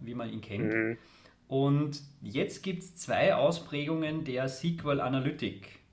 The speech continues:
Speaker 1: äh, Runtimes im, im Synapse. Die Dedicated Pools, das ist S Q L Data Warehouse und den Serverless Pool. Und das ist ein T-S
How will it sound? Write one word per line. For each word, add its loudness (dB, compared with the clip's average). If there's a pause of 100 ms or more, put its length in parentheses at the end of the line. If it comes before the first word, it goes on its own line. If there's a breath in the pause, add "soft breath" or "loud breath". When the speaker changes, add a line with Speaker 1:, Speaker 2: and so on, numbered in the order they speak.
Speaker 1:
äh, -10
Runtimes -2
im, -6
im -6
Synapse. -2 (680 soft breath)
Die -2
Dedicated 2
Pools, 0 (160)
das -4
ist -4 (180)
S -6
Q -2
L 0
Data -4
Warehouse 0 (140)
und 4 (400 soft breath)
den 2
Serverless 4 (160)
Pool. -6 (640 soft breath)
Und -6
das 2
ist -2
ein 2 (400)
T-S -2